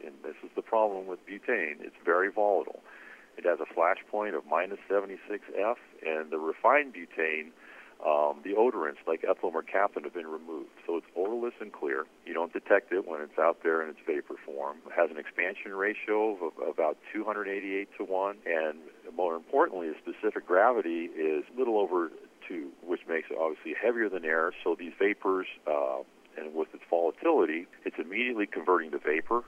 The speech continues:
as it comes through, out of the can, and it's filling the area where the operation is taking place with clear, odorless, easily ignitable butane vapor that settles and travels and fills the area until it reaches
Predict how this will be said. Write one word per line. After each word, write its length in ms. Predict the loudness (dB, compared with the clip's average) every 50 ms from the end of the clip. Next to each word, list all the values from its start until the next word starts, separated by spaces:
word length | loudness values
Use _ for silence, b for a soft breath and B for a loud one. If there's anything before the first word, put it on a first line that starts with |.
| -6 -4
as 160 | -4 -4 -4
it 120 | -4 -8
comes 240 | -8 -8 -10 -10 -10 -14
through, 160 | -16 -18 -16 -8 -2 0
out 140 | 0 0
of 60 | 0 -2
the 80 | -6
can, 460 | -12 -12 -12 -10 -8 -6 -6 -6 -8 -8 -8 -6
and 480 | -4 -2 0 2 0 0 0 -4 -8 -14 -14
it's 120 | -14 -14 -12 -4 0
filling 240 | 0 0 0 -2 -2
the 120 | 0 2
area 540 | 4 6 6 6 6 6 6 6 6 4 4
where 220 | 4 4 4 4
the 80 | 4 4
operation 480 | 4 4 4 4 4 4 4 2 -2
is 60 | -10 -6 -2
taking 240 | -2 -2 -2 -4 -10
place 340 | -2 2 4 4 4 4 2 -4 -4 0
with 240 | 2 2 2 0 -2 -8
clear, 360 | -2 2 4 6 6 6 4 4
odorless, 460 | 4 4 4 4 4 4 4 4 2 2 -2 -10 -12
easily 460 | -8 -8 -8 -8 -4 -4 -2 0 0
ignitable 720 | 0 -2 -2 -2 0 0 0 0 -2 -2 -2 -2 -2 -4 B B B B B B B B B -20 -14
butane 400 | -14 -14 -6 -4 -4 -4 -4 -6 -6
vapor 360 | -4 -4 -4 -6 -10 -12 -12 -12 -10 -4
that 120 | -4 -4 -4 -4 -2 4
settles 420 | 6 6 8 8 6 4 2 0 -4 -10
and 80 | -16 -16
travels 520 | -8 2 4 4 4 4 2 -2 -4 -4 -8
and 100 | -12 -16 -14 -4 0
fills 240 | 2 2 2 2 0 -4
the 80 | -4
area 560 | -2 0 0 2 2 0 0 0 -2 -4 -4 -6
until 300 | -10 -12 -6 -4 -2 -2
it 80 | -2 -4
reaches 280 | -6 -10 -10 -12 -12